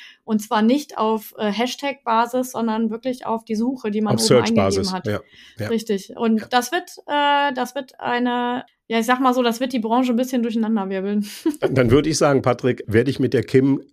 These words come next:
Speaker 2: ganz schnell einen nächsten Produktionstermin abstimmen, weil, wie gesagt, das Thema möchte ich dann auch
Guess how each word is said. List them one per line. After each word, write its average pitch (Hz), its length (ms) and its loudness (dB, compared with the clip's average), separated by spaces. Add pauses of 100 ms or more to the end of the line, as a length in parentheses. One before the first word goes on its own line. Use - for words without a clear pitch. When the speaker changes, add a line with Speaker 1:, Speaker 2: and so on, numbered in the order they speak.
Speaker 2:
ganz 151 260 2
schnell 143 320 2
einen 117 580 0
nächsten 117 720 2
Produktionstermin 113 1080 0
abstimmen, 151 540 2
weil, 113 240 4
wie 113 180 2
gesagt, 110 200 2
das 113 120 0
Thema 143 240 2
möchte 113 240 0
ich 120 60 -6
dann 120 160 0
auch 110 220 -4